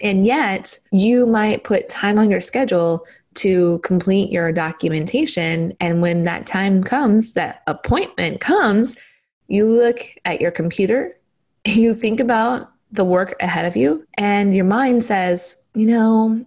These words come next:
I don't wanna do this right now. What would be more fun is if I just went out for lunch." <laughs> Or, like, "What would be better is if I just scrolled through some YouTube videos."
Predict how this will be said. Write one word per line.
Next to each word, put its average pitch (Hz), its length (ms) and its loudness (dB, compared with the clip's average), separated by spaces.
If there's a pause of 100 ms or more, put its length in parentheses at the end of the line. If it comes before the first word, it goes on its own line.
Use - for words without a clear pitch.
(160)
I 190 100 -2
don't 180 320 -2
wanna 165 160 -2
do 160 120 -2
this 160 220 -6
right 165 140 -6
now. 175 340 -4 (440)
What 196 300 -2
would 202 160 0
be 185 220 0
more 233 340 4
fun 214 540 0 (320)
is 190 180 0
if 185 160 0
I 175 140 -2
just 214 380 -2
went 202 240 0
out 175 340 -4
for 170 200 -4
lunch." 160 680 -4 (500)
<laughs> 349 60 2 (920)
Or, 196 500 2
like, 208 280 -2
"What 202 280 -2
would 220 120 2
be 202 320 2 (180)
better 233 400 0
is 185 340 -2 (100)
if 202 300 -4
I 190 180 -2
just - 840 -6 (160)
scrolled 214 520 -4
through 202 200 2
some 175 300 -4
YouTube 160 460 -2
videos." - 720 -6